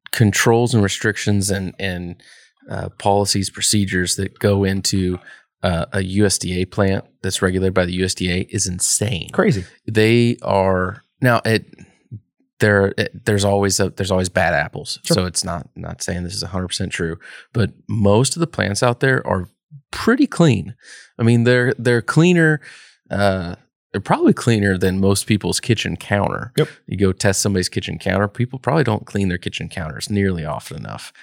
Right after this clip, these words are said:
Speaker 1: I know I don't even do that. And there's times when I'm like, "Oh,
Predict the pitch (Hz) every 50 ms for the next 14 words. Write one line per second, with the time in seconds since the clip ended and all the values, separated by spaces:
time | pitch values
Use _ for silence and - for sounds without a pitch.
0 | - - - - 117 123 113 107 101 98 92 - - - - 82 87 92 82 78
1 | 78 78 73 73 69 - - 85 - - _ _ _ _ _ _ _ _ _ _
2 | _ - - 82 78 76 71 69 - 85 92 90 - - - 92 90 87 - -
3 | 76 73 80 78 71 - - - - _ - 82 82 87 82 73 69 - - -
4 | - - - - - - -